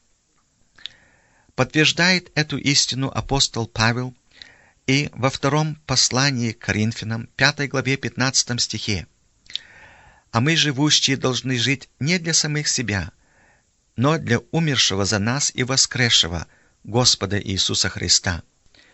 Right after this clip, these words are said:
Апостол Павел желал, чтобы, как фессалоникийцы,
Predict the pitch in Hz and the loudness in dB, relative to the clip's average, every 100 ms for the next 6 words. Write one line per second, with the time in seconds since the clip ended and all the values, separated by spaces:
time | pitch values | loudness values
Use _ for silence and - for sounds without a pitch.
0 | - _ _ _ - 113 120 123 - 120 | -20 _ _ _ -8 2 4 4 2 -2
1 | 123 131 131 120 113 117 123 135 139 - | 0 0 0 0 0 2 2 2 -4 -14
2 | _ _ _ _ _ _ _ - - _ | _ _ _ _ _ _ _ -20 -20 _
3 | _ _ _ _ _ - - - 135 135 | _ _ _ _ _ -6 -2 2 4 4
4 | 139 131 _ _ _ - - _ _ - | 2 -2 _ _ _ -16 -16 _ _ -20
5 | - 160 - 160 - 147 147 143 - 117 | -2 -2 0 0 0 0 -2 -4 -2 0
6 | - - 80 | 0 -2 -4